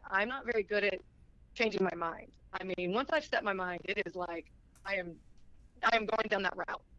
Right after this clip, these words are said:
So I did exactly that. Um, I kept writing and writing and writing. I, once I was done writing, I hired a professional editor, and then he went with me through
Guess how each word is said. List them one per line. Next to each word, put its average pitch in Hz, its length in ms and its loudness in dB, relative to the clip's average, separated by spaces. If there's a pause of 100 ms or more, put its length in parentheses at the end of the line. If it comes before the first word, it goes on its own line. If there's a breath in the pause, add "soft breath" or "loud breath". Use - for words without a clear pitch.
(720 soft breath)
So 214 220 6 (340)
I 190 100 2
did 196 200 2
exactly 175 380 -4
that. - 260 -8 (300)
Um, 180 420 -2
I 190 80 -2
kept 185 260 -4
writing 185 300 0
and 180 100 -8
writing 180 260 0
and 175 140 -4
writing. 269 320 -2 (640)
I, 190 340 2 (180)
once 220 120 0
I 226 100 6
was 208 120 6
done 208 300 -2
writing, 202 260 -2
I 185 100 -4 (140)
hired 196 260 2
a 185 60 0
professional 196 640 -6
editor, 220 360 -2 (720)
and 220 100 -2
then 202 140 2
he 240 220 -2
went 226 200 0
with 208 240 0
me 220 340 -6 (640)
through 190 420 2